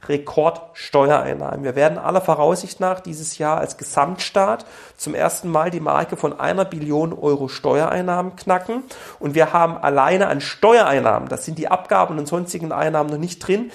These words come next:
im Bundeshaushalt zwanzig vierundzwanzig dreihundertsiebenundsiebzig Milliarden Euro zur Verfügung. Also da braucht mir keiner erzählen, dass wir ein Problem hätten von mangelnden Finanzmitteln. Da braucht mir keiner erzählen,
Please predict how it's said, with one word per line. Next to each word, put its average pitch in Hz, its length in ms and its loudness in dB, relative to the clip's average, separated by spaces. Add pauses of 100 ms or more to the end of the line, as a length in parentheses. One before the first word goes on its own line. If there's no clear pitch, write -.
(200)
im 147 160 -4
Bundeshaushalt 180 800 0
zwanzig 143 400 -4
vierundzwanzig 175 640 -4
dreihundertsiebenundsiebzig 165 1120 -4
Milliarden 135 400 -4
Euro 135 320 -6
zur 143 160 -10
Verfügung. 175 640 -6 (380)
Also 147 180 2
da 143 80 6
braucht 156 320 2
mir 147 100 0
keiner 165 300 0
erzählen, 156 460 -2
dass - 180 -6
wir 151 80 -2
ein 143 100 -6
Problem 147 440 -4
hätten 165 260 -4
von 151 160 -6
mangelnden 143 460 -2
Finanzmitteln. 180 760 -2
Da 160 60 -2
braucht 156 220 -4
mir 165 80 -6
keiner 156 240 -4
erzählen, 156 480 -2